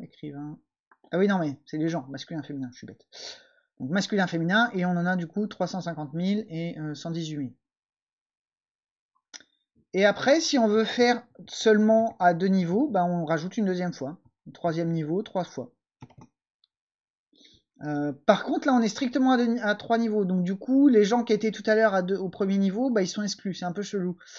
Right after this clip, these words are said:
L'avantage de l'étoile, c'est que ça prend un niveau ou plus.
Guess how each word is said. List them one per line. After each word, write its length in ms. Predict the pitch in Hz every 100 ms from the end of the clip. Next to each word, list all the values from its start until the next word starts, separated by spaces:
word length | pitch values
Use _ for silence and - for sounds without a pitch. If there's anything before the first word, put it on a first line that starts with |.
| - _ _ _ -
L'avantage 320 | 180 190 202
de 100 | 196
l'étoile, 320 | 196 202 254
c'est 100 | 220
que 60 | 185
ça 80 | 190
prend 240 | 220 220
un 300 | 226 240 247
niveau 380 | 226 214 240 247 -
ou 120 | 214
plus. 500 | - 196 - -